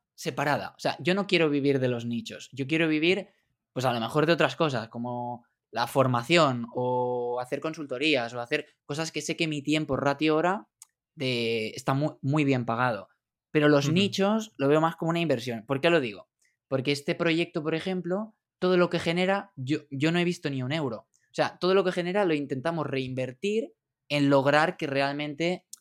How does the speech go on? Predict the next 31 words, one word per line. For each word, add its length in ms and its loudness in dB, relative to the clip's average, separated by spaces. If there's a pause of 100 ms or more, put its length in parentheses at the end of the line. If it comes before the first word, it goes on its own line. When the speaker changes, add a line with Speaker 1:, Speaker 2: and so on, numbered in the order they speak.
(340)
Speaker 1:
llegue 240 0
un 140 -2
punto 280 -4
que 80 -6
se 140 -8
disparen 420 -2
los 160 -4
ingresos. 600 -6
Y 120 -8
llegado 300 0
ese 200 -6
punto, 300 0
ahí 140 6
ya 100 2
veremos 540 -4 (320)
si 540 -6
pillamos 800 -2
ya, 480 -4 (840)
oh, 440 -14
un, 160 -20 (120)
un, 220 -16
un 180 0
dinero 320 6
que 240 0
es 60 -2
recurrente 520 0
cada 220 2
mes 320 2
para 180 -4
cada 240 -4
socio, 540 -4